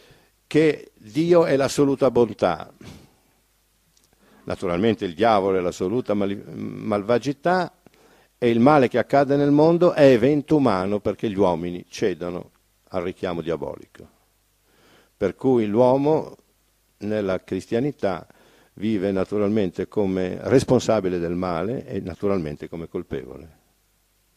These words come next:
Abbiamo perso la gioia greca, l'espansione della vita, la libertà dell'espressione, e incomincia la cultura della colpa,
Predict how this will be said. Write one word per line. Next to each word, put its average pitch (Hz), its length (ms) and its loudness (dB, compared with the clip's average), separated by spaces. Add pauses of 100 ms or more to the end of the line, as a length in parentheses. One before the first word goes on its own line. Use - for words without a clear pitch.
(240)
Abbiamo 104 360 2
perso 107 340 0
la 101 100 2
gioia 92 320 4
greca, 92 500 -6 (440)
l'espansione 90 600 -8
della 95 200 2
vita, 87 520 -2 (680)
la 87 120 -2
libertà 90 640 -2
dell'espressione, 87 1000 -4 (720)
e 95 120 -4
incomincia 110 460 -2
la 87 100 0
cultura 104 400 -4
della 98 200 0
colpa, 87 560 -6